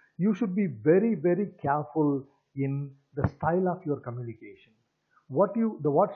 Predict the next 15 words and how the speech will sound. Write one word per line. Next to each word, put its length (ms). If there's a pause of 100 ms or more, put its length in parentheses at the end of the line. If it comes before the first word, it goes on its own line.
style 180
you 420
follow 320
in 120
your 140
communication 720 (180)
plays 200 (120)
predominant 600
role 200
in 80
the 100
success 380
of 140
the 60
communication. 720